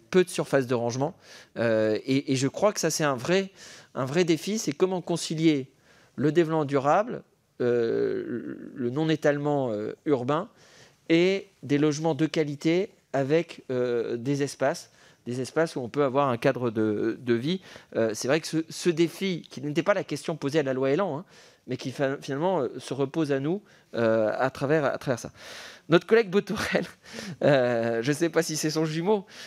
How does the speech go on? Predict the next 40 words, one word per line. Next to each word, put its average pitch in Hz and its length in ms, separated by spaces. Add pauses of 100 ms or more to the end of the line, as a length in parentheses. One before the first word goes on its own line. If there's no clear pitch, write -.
(120)
en, 147 220
en 175 120
tout 190 140
cas, 202 420
il, 160 180
il, 170 100
il, 165 400
il 165 140
a 165 80
voulu 180 220
nous 196 120
faire 202 220
une 175 140
page 185 260
publicitaire 196 720
de 156 80
promotion, 175 720 (380)
euh, 120 760
de 143 120
la 139 160
politique 160 360
numérique 165 440
du 147 80
gouvernement. 165 420 (240)
Je 131 120
dois 180 140
vous 202 220
avouer, 180 300
mon 147 100
cher 196 180
collègue, 165 460 (400)
que 160 340 (200)
la 139 140
loi 190 200
elan, 185 420 (100)
et 131 80
on 131 80
l'a 139 100
évaluée, 151 500
hein, 170 140